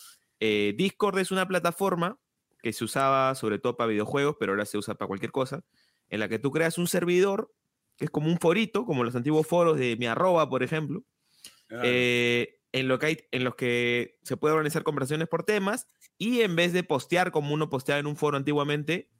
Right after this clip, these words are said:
Speaker 1: es como un chat continuo, ¿no? Y tiene bastantes opciones, puedes meterle robots, puedes meterle canales de, de voz, etcétera.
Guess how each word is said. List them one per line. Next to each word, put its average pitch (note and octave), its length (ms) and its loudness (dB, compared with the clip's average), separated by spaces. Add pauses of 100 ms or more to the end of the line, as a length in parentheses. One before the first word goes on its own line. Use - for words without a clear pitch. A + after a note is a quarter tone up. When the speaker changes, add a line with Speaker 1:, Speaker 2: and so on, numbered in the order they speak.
(260)
Speaker 1:
es C3 100 -10
como C#3 200 -2
un C#3 100 -2
chat C#3+ 240 -2
continuo, G2+ 460 -4
¿no? A2+ 180 -6 (440)
Y E3+ 200 0
tiene D3+ 220 -2
bastantes A#2+ 360 -2
opciones, B2+ 600 0
puedes A2+ 160 -2
meterle A2 340 -2
robots, A2 680 0
puedes G2+ 160 -2
meterle G2+ 360 -4
canales F#2+ 440 -4
de, D#2+ 460 -4
de F#2+ 120 -2
voz, C#3 340 0
etcétera. D#2 340 -10